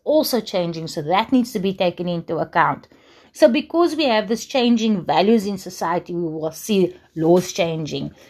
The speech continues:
And so I can give you an example of when I was about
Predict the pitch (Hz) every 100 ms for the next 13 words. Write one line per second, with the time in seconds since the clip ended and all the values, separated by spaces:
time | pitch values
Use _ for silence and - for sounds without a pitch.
0 | _ 214 226 240 254 220 208 269 262 247
1 | 175 170 165 180 190 202 185 165 - 165
2 | 165 160 170 _ - - 180 170 180 175
3 | 170 170 160 165 165 170 170